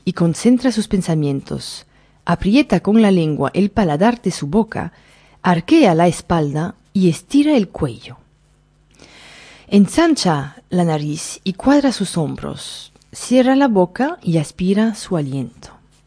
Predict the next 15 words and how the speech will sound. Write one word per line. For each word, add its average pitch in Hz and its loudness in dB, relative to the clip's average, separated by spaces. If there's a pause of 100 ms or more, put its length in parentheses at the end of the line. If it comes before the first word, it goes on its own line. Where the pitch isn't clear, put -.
(880)
Entonces 175 -2
ya 185 0 (220)
no 233 4
eyaculará 180 2 (640)
y 196 4
el 175 6
semen 262 4
subirá 185 2
hacia 208 0
el 170 0
interior 170 2
por 151 -4
su 147 -10
propia 165 -4
fuerza. - -14